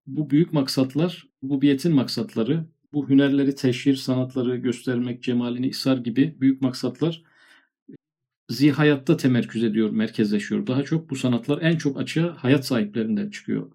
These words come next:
ve cüz'iyatta çıkıyor, cüz'i fiillerde. Ee, bir elmada ortaya çıkıyor. Küçük bir şey gibi görünüyor ama bütün kainatta ne kadar ishar olmuşsa toplamı bir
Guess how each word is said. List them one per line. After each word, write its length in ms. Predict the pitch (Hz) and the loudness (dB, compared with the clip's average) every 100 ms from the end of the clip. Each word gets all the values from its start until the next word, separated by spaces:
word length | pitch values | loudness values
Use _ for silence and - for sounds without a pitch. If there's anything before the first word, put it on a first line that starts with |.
| _ - | _ 0
ve 140 | 165 | 0
cüz'iyatta 720 | 127 147 143 170 151 135 165 | 2 -2 0 2 2 2 -2
çıkıyor, 340 | - - 104 104 | -2 -2 -4 0
cüz'i 320 | 131 131 160 | -2 0 -2
fiillerde. 640 | 135 113 101 98 92 110 - _ _ _ _ | 0 0 2 0 -6 -12 -16 _ _ _ _
Ee, 340 | - 143 139 139 - - _ | -2 0 2 -2 -6 -18 _
bir 360 | 185 202 - - 180 - _ - | 2 4 2 -12 -18 -18 _ 4
elmada 480 | 160 170 170 180 151 | 4 6 4 4 4
ortaya 400 | 127 117 110 104 | 0 2 0 0
çıkıyor. 460 | - 110 98 - - | -2 -4 -4 -8 -18
Küçük 300 | - - - | -4 -2 2
bir 40 | |
şey 200 | 139 123 | 2 2
gibi 160 | 123 117 | 0 0
görünüyor 340 | 120 143 185 | 0 2 2
ama 220 | 110 101 - | 0 0 -4
bütün 260 | 131 190 | -2 -2
kainatta 480 | 170 147 143 135 131 | 2 2 2 -2 2
ne 120 | 139 | 2
kadar 280 | 160 139 127 - | 2 0 0 -2
ishar 300 | 120 147 135 | -4 0 2
olmuşsa 420 | 147 190 - 135 | 2 -2 -4 -2
toplamı 480 | 151 135 151 185 156 | -2 -2 -2 0 0
bir 300 | 170 - | -2 -4